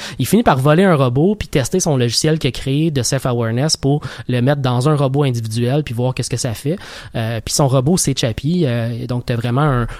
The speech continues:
un robot qui se réveille puis qui est comme, euh, « Je suis conscient de moi-même puis je sais pas qu'est-ce qui se passe autour de moi. » Mais c'est pas pris dans un système,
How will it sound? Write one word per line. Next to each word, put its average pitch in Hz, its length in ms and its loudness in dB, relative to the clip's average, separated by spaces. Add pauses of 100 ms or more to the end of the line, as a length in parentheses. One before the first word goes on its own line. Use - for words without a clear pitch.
un 127 120 0
robot 123 280 0
qui - 120 -4
se - 100 -4
réveille 131 400 0
puis - 120 -10
qui 127 120 -6
est - 20 -2
comme, 131 460 -2
euh, « 113 200 -6
Je 107 60 -8
suis - 80 -10
conscient 117 300 -4
de 127 60 0
moi-même 127 400 -2
puis 123 100 -8
je 113 80 -4
sais 120 100 -6
pas 120 80 -6
qu'est-ce - 160 -6
qui - 60 -12
se - 20 -6
passe 131 140 -6
autour 120 100 -4
de 117 80 -2
moi. » 120 240 -2 (320)
Mais 131 80 0
c'est - 140 2
pas 208 160 2
pris - 240 -2
dans 135 240 4
un 127 80 2
système, 160 560 0